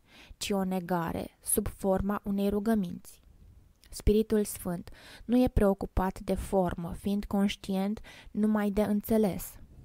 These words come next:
Eul nu îi poate cere Spiritului Sfânt nimic, căci există o totală absență de comunicare între ei. Dar tu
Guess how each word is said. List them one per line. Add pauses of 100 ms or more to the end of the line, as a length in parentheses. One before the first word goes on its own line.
(680)
Eul (380)
nu
îi
poate
cere
Spiritului
Sfânt
nimic, (200)
căci
există
o
totală
absență
de
comunicare
între
ei. (600)
Dar
tu